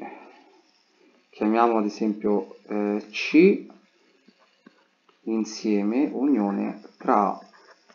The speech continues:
e B. Allora, ci aiutiamo sempre con i diagrammi di Venn, questo è l'insieme A,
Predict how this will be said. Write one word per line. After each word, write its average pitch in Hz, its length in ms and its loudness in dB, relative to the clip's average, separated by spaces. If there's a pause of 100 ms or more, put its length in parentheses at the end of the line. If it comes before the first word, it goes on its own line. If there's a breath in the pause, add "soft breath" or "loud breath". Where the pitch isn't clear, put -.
(100)
e 104 140 -4
B. 98 220 -10 (1600 loud breath)
Allora, 110 360 2 (580)
ci - 140 -6
aiutiamo 117 400 2
sempre 113 320 -4
con 104 100 0
i 104 40 2
diagrammi 104 600 -2
di 107 140 -10
Venn, 180 460 4 (1160)
questo - 400 -8
è 101 40 -8
l'insieme 101 500 -6
A, 165 400 -2